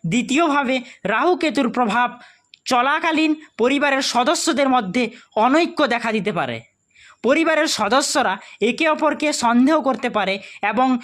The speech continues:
একে অপরের সম্পর্কে খারাপ কথাও বলতে পারে। এই সময় কারণে পারিবারিক সম্পর্ক দুর্বল থাকতে পারে। যদিও মে মাসের পরে রাহু কেতুর প্রভাবে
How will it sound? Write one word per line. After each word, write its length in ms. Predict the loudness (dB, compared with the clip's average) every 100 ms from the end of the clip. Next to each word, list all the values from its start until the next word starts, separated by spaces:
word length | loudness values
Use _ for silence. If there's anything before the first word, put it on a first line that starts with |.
| -4
একে 220 | -4 0 0
অপরের 340 | 2 2 0
সম্পর্কে 600 | 0 0 2 2 0 -2 -6 -8 -12
খারাপ 320 | -4 -2 -2 -2
কথাও 320 | -2 2 2 2
বলতে 300 | 0 0 -4
পারে। 240 | -4 -10 -16 _ _ _ -20 -20 -6
এই 160 | 0 0
সময় 420 | 0 2 4 2 0 -6 -18 -8
কারণে 360 | -2 0 2 0 0
পারিবারিক 480 | -2 0 0 0 -2
সম্পর্ক 480 | 0 0 2 0 0 0 -2 -8 _ -2
দুর্বল 360 | 0 2 2
থাকতে 320 | 0 -4 -6 -6
পারে। 220 | -6 -10 -18 -20 -20 -4
যদিও 320 | 0 2 2
মে 160 | 2 2 2
মাসের 320 | 2 0 0
পরে 240 | 0 -2 -4 -8 -6
রাহু 300 | -4 0 0
কেতুর 340 | 0 -2 0 -2
প্রভাবে 460 | 0 0 0 -2